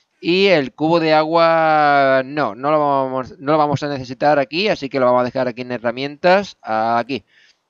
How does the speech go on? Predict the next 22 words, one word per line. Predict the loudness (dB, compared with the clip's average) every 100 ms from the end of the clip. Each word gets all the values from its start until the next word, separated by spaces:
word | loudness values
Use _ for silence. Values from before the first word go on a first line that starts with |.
| _
Desde | -12 -6 -4 -2 -4 -6 -4
luego | -2 0 -2 -2 _ _
que, | 0 2 0
eh, | -6 -4 -4
lo | 0 -2
hemos | -2 -6
hecho | -4
bastante | -6 -4 -8 -6 -8
bien. | -8 -8
Eh, | -8
bueno, | -8 -8
esto | -10 -8
también | -10 -8
lo | -8
voy |
a | -8
dejar | -4 -6
porque | -6 -10
tampoco | -10 -10 -8 -8
nos | -10 -12
sirve | -8 -6 -2 0
ahora. | 2 2 0 -2